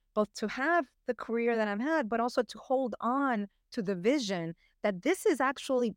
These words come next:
possible for everyone. It's, it's just, it's been designed not to, but we can deconstruct it.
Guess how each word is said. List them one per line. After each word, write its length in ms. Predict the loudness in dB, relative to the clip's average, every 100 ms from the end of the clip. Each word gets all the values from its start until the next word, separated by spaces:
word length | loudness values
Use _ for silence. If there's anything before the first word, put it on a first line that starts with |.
| -8
possible 580 | -4 -4 -2 -2 0 -2
for 220 | -2 -4
everyone. 640 | 0 -2 0 -2 -2 -4 -6 -14 -20 -4
It's, 340 | -4 -4 -16 _ -4
it's 260 | -4 -4
just, 280 | -2 -2 -2 _
it's 140 | -8 -2
been 220 | 0 0
designed 640 | 0 0 0 2 0 -2 -2
not 260 | -2 -2 -4
to, 320 | -6 -4 -4 -6 _ _ -2
but 140 | -2
we 240 | -2 -2 -2
can 220 | 0 -2
deconstruct 640 | -2 -4 -6 0 0 0
it. 260 | -8 -4